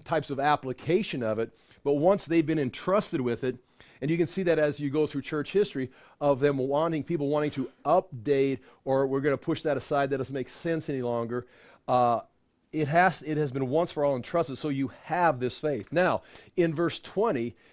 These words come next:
it's gonna say, you're gonna see it's gonna say, "Build yourselves up on your most holy faith."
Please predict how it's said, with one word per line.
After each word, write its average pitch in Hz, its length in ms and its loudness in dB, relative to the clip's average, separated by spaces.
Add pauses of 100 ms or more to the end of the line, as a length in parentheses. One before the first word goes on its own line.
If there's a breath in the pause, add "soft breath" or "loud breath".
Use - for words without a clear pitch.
(100)
it's 160 180 0
gonna 165 200 0
say, 147 240 2
you're 139 160 0
gonna 139 40 -2
see 147 140 -6
it's 143 120 -8
gonna 165 140 -6
say, 120 280 -2 (360 soft breath)
"Build 175 320 6
yourselves 160 640 0 (100)
up 151 380 4 (120)
on 151 280 0
your 165 380 2
most 139 360 0
holy 127 400 0
faith." 101 460 -4